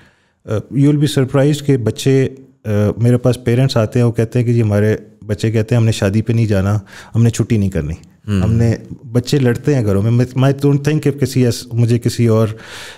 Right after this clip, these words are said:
Speaker 1: अ, ऐसे ब-, अ, स्कूल के बच्चों का पता होगा कि जो छुट्टी करने की, के लिए पेरेंट्स से लड़ रहे होते हैं।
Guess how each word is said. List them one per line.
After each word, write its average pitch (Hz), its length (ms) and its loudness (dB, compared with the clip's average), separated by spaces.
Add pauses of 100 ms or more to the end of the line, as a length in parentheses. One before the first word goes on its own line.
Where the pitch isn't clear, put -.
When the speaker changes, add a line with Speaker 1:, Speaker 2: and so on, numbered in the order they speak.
(140)
Speaker 1:
अ, - 20 -4 (280)
ऐसे 101 240 -2
ब-, 95 220 -6
अ, 104 100 2
स्कूल 110 320 0
के 107 120 0
बच्चों 101 280 -2
का 107 100 0
पता 101 260 -2
होगा 101 220 0
कि 107 120 0
जो 110 80 0
छुट्टी 117 320 0
करने 107 300 0
की, 107 200 -4
के - 300 -4
लिए 117 120 2
पेरेंट्स 127 320 0
से 113 60 -2
लड़ 90 220 -2
रहे 85 120 -2
होते - 200 -6
हैं। - 60 -18